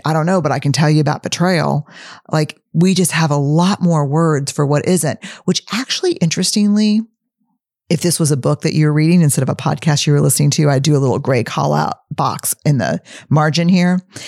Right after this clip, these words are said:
That interestingly really correlates to the fact that we have so much more information on hard emotions than on the positive emotions. We just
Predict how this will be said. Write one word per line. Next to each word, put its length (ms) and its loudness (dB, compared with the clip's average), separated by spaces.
That 160 -4
interestingly 540 2
really 260 2
correlates 540 0
to 60 -6
the 80 0
fact 280 -4
that 80 -2
we 80 2
have 100 -2
so 300 0
much 240 0
more 240 2
information 720 0
on 360 0
hard 320 0
emotions 680 2
than 320 2
on 220 0
the 80 -4
positive 480 -2
emotions. 600 -4
We 140 0
just 360 -2